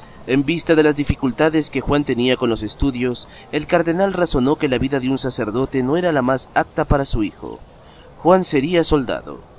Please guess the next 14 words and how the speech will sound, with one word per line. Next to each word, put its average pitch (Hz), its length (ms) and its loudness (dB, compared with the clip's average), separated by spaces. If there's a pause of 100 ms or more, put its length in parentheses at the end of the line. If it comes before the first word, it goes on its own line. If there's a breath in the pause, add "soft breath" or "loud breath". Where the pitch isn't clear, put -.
(260 loud breath)
En 120 160 -2
cuanto 110 380 0
a 90 40 -4
César, 131 540 -2 (280 loud breath)
su - 120 4
inteligencia 165 720 2
hacía 185 300 0
aconsejable 160 680 0
que 151 120 -10
continuara 131 500 0
sus - 180 -4
estudios 147 520 -2
en 135 100 0
Perugia. 95 640 -6